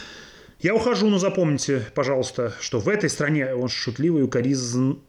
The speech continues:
пригрозил мне согнутым на немецкий манер пальцем. Пока я решал,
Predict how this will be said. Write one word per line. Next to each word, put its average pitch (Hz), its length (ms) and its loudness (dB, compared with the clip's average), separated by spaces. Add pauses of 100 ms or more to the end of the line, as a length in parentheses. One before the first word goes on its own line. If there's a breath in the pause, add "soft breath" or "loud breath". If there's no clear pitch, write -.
(220)
пригрозил 135 920 2
мне 135 160 4
согнутым 131 540 2
на 127 60 4
немецкий 123 420 2
манер 131 260 4
пальцем. 123 480 0 (640)
Пока 143 220 0
я 180 60 2
решал, 165 480 0